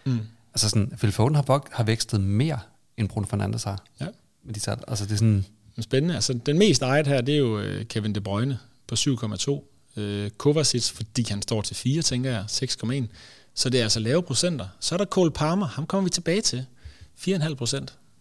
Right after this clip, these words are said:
Speaker 2: Ja.
Speaker 1: Starter nok på bænken. Men en, en interessant case med ham, kommer vi til i angrebet.
Speaker 2: Øh, han står faktisk som midtbane, så vi kommer til ham der.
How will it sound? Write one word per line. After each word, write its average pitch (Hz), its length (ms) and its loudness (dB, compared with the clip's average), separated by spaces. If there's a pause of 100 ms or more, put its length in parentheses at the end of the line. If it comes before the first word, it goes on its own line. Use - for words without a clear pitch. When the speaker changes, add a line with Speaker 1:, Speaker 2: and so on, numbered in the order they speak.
Speaker 2:
Ja. 113 80 -2 (100)
Speaker 1:
Starter 143 300 -4
nok 131 200 0
på - 80 -6
bænken. 123 420 -2
Men 117 100 -6
en, 123 100 -2
en 147 120 -2
interessant 180 520 4
case 139 340 0
med 117 80 -4
ham, 117 200 -6 (120)
kommer 131 200 -6
vi 120 40 -10
til - 100 -6
i 123 40 -4
angrebet. 120 360 -8 (760)
Speaker 2:
Øh, 107 100 -4
han 101 180 -2
står 156 160 -2
faktisk 127 180 0
som - 60 -6
midtbane, 110 320 -6
så - 80 -10
vi 104 80 -4
kommer 127 220 -2
til 113 60 -8
ham 113 100 -4
der. 110 100 -4